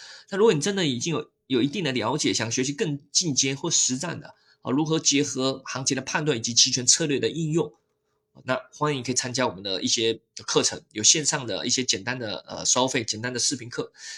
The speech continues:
也有我们线下的实战培训重磅的，像期权重剑班，啊，那，呃，这可能啊，最近一期要等到春节后了啊，可能要到二月底三月初吧，我们期权重剑班两天的实战培训，由我和 Jack 老师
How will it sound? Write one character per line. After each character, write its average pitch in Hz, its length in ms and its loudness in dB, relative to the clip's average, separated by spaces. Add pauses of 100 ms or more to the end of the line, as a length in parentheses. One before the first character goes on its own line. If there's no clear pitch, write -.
(100)
也 147 160 0
有 160 140 8
我 113 80 -2
们 113 100 -2
线 151 340 4
下 - 380 2
的 - 220 -12 (220)
实 - 260 8
战 135 180 2
培 110 140 -2
训 120 240 0
重 147 200 -2
磅 120 200 -4
的， - 160 -12
像 123 200 -6
期 - 160 2
权 120 160 0
重 143 160 0
剑 123 160 -2
班， 113 240 -4 (220)
啊， 87 220 -20
那， 131 220 0 (360)
呃， 98 720 -4 (380)
这 - 80 -2
可 120 180 0
能 117 160 0
啊， 123 280 0 (280)
最 165 160 2
近 147 200 0
一 147 40 -2
期 131 140 4
要 127 80 -2
等 87 180 -6
到 127 80 0
春 156 280 0
节 110 180 0
后 117 240 -4
了 65 80 -10
啊， 69 80 -10
可 - 140 -12
能 123 100 -8
要 147 60 -4
到 156 160 0
二 185 120 4
月 175 160 6
底 110 160 -2
三 131 220 -2
月 156 100 0
初 143 220 0
吧， 123 160 -4 (320)
我 113 60 -12
们 120 100 -2
期 131 180 6
权 131 140 0
重 147 180 -4
剑 127 160 -2
班 123 280 -2
两 113 180 -2
天 147 140 -4
的 139 60 -2
实 - 120 6
战 127 160 -4
培 117 140 -2
训， 127 240 0
由 131 100 2
我 139 260 4
和 113 140 -4
Jack - 300 -4
老 82 120 -6
师 113 260 -6